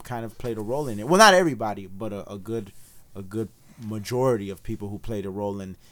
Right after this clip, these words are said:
getting that song and video created. Um, yeah, so you know how every week we've been saying that we got something cooking up. That's what we got cooking up. We got a documentary to go along with the video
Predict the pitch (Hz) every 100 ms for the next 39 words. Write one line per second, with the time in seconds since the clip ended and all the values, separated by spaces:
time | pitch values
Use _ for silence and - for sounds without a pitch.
0 | _ - 107 104 98 92 - 117 113 107
1 | 101 98 104 104 98 - 101 98 101 202
2 | 202 - - - _ - - - 98 98
3 | 92 87 90 98 _ _ _ - - -
4 | - - 110 127 113 - 123 110 107 -
5 | - 113 117 110 113 117 110 113 120 -
6 | 110 107 107 131 117 110 101 110 113 107
7 | - 117 107 104 - 123 120 127 165 -
8 | - - - - 110 - 117 110 113 110
9 | - 110 113 135 143 127 120 107 101 120
10 | 113 113 123 135 131 131 131 - - -
11 | 120 123 120 127 120 107 101 95 143 135
12 | 135 135